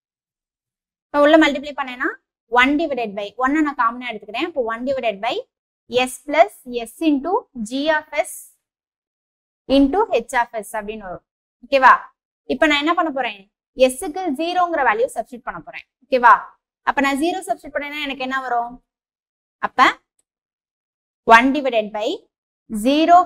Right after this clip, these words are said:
plus, இந்த இடம் வந்து ஜீரோ ஆகாது. ஓகேங்களா? இந்த வே-, இந்த value மட்டும்தான் ஜீரோ ஆகும். இது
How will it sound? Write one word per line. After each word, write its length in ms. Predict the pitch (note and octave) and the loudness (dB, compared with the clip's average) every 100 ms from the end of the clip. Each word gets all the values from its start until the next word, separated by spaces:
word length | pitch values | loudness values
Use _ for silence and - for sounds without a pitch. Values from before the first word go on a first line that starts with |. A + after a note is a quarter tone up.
| F4 | 2
plus, 260 | A3+ E4 - - - _ _ _ _ _ C#4+ | 0 0 -2 -20 -20 _ _ _ _ _ 2
இந்த 180 | D4+ D#4+ | 6 8
இடம் 200 | D#4 E4+ E4 | 8 4 0
வந்து 160 | C4 F#4 | -4 -6
ஜீரோ 200 | C#4+ C#4+ C#4+ A#3 | -4 -2 6 6
ஆகாது. 320 | G3 A3 G3+ _ _ _ | 6 2 -12 _ _ _
ஓகேங்களா? 340 | - B3 B3 A#3+ A3 | -8 -4 2 2 2
இந்த 140 | B3+ C4+ | -2 -2
வே-, 160 | B3+ - | -4 -4
இந்த 140 | C4+ D4 | -6 -4
value 200 | C#4+ D#4 D#4 | -4 -2 -2
மட்டும்தான் 440 | C#4 A#3 B3+ D#4+ B3+ | -2 -4 -2 -2 -4
ஜீரோ 180 | A#3+ A#3 G#3+ | -4 -2 0
ஆகும். 280 | F3+ C4 - _ _ _ | -2 -4 -6 _ _ _
இது 100 | B3+ | 2